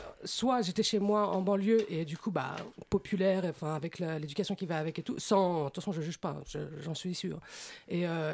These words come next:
et par contre, dès que t'allais dans les milieux, euh, militants et tout, ça parlait de, c'était direct, euh, études, ma-, sociologie et tout machin. Et dès que tu disais banlieue,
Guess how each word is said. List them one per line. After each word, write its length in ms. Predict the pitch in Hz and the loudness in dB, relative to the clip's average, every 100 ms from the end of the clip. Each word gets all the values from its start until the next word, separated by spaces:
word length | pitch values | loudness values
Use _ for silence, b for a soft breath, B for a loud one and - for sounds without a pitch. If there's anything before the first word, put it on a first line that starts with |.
| - | -2
et 40 | |
par 140 | 202 202 | 0 0
contre, 120 | 233 | 0
dès 100 | 254 | 0
que 60 | - | 0
t'allais 220 | 208 220 | 2 4
dans 120 | 196 | 4
les 80 | 190 | 4
milieux, 380 | 196 190 220 208 | 2 2 2 2
euh, 420 | 170 160 160 165 165 175 | 0 -2 -4 -6 -4 -2
militants 420 | 185 196 226 208 | 0 0 0 0
et 80 | 170 | 0
tout, 220 | 277 320 B B | -2 -2 B B
ça 140 | - 202 | -4 0
parlait 240 | 196 202 | 2 2
de, 420 | 175 175 156 151 151 | 2 2 2 0 -2
c'était 220 | - 175 | -2 -2
direct, 320 | 202 214 214 | 0 0 2
euh, 140 | 175 - | 0 2
études, 300 | 208 202 185 | 0 0 -2
ma-, 80 | - B | -4 B
sociologie 560 | - 220 233 202 185 220 | 0 2 4 4 4 0
et 40 | |
tout 120 | - | 0
machin. 280 | 180 - 285 B B B - | 0 0 -2 B B B -6
Et 40 | |
dès 120 | 147 | -4
que 60 | - | -2
tu 80 | 185 | 0
disais 220 | 175 170 | 0 0
banlieue, 400 | 180 180 269 | 2 2 2